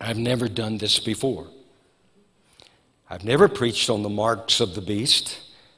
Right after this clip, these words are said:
but there's always a first time. And if he's rising up in the earth,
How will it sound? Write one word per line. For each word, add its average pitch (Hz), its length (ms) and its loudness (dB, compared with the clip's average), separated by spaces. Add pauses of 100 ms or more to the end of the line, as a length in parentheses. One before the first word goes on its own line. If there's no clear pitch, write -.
(720)
but 98 120 -10
there's 127 160 2
always 143 320 8
a 151 60 2
first 160 320 2
time. 196 340 6 (1800)
And 139 160 2
if 139 160 4
he's 143 240 2
rising 151 480 6
up 156 200 8
in 160 120 6
the 156 140 4
earth, 208 340 8